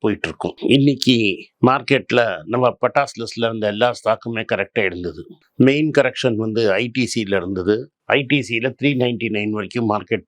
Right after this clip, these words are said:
போச்சு. இது ஏன் போச்சுன்னா, எக்கனாமிக் டைம்ஸ்ல ஒரு நியூஸை கிளப்பி விட்டான். பேட் வந்து இந்த வாரமே ரெண்டு பில்லியன்ல இருந்து மூணு பில்லியன் டாலர் ஸ்டாக் விற்க போறாங்கன்னு.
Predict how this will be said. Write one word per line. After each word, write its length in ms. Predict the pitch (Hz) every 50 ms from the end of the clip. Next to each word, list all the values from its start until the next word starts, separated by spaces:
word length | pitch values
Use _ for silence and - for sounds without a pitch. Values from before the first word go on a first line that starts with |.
| _ 98
போச்சு. 260 | 98 87 - - - - - - _ _ - 127
இது 100 | 120 127 117 113 131 147
ஏன் 120 | 151 135 123
போச்சுன்னா, 360 | 131 117 113 - 120 113 123 120 110
எக்கனாமிக் 440 | 107 - 120 143 143 131 123 120 92 - -
டைம்ஸ்ல 360 | 101 101 107 98 - - 123 123 120
ஒரு 100 | 110 92 98
நியூஸை 240 | 113 123 120 101 117 - -
கிளப்பி 240 | 104 98 90 110 104
விட்டான். 300 | 95 - - 95 92 - - _ _ _ _ - - 107
பேட் 280 | 107 117 135 120 - 131 120 110
வந்து 240 | 110 110 110 117 110 98 90 92 - - - _ - 120
இந்த 120 | 123 117 120 113 113
வாரமே 440 | 117 123 131 139 131 127 131 135 131 123 113 98 87 110
ரெண்டு 180 | 120 123 117 127 113 107
பில்லியன்ல 420 | 117 110 113 117 113 117 113 120
இருந்து 200 | 123 120 113 107
மூணு 160 | 117 117 117 98 98
பில்லியன் 320 | 110 104 104 104 98 98 101
டாலர் 300 | 101 107 110 110 104 -
ஸ்டாக் 280 | - 104 101 104 104 104
விற்க 180 | 98 92 101 98 90 98
போறாங்கன்னு. 540 | 101 92 90 92 92 87 87 87 82 82